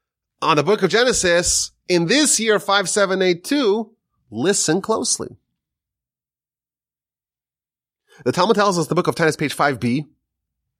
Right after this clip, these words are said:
and I know I was, uh, I was criticized. Wasn't criticized. Someone sent me an email, and they said, "When you say the source, you say it too fast." I'll say it a little slower. The Talmud tells us, in the book of Taanis,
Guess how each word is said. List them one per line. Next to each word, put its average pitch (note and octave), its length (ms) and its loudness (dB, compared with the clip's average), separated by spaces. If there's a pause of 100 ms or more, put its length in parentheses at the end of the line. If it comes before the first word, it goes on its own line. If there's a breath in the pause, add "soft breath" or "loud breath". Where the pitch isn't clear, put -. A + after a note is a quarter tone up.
(420)
and F#2 100 -6
I F#2 60 0
know G2+ 220 4
I F2 60 4
was, - 440 -2 (480)
uh, - 200 -20 (360)
I F2+ 80 -10
was - 400 -4
criticized. - 720 0 (500)
Wasn't F#2+ 200 -4
criticized. - 520 -8 (360 soft breath)
Someone C3+ 280 0
sent A#2+ 140 0
me A#2 80 2
an A#2+ 80 2
email, G#2+ 500 2
and G2 100 -10
they G#2 60 -2
said, G#2+ 260 -2 (200)
"When A#2 140 -8
you A2 60 -8
say D#3+ 180 -2
the C3+ 100 0
source, D#3 340 0
you B2+ 80 -4
say B2 120 -6
it A2 80 -10
too A2 120 -10
fast." - 280 -12
I'll - 60 -12
say - 100 -6
it A#2+ 40 -2
a - 20 -2
little G#2 120 -4
slower. - 340 -8 (280 loud breath)
The G2 60 -10
Talmud C#3+ 200 2
tells E2+ 220 -2
us, - 340 -8
in A2 100 -2
the F2 60 -4
book A2+ 140 0
of G2 120 -4
Taanis, - 460 -4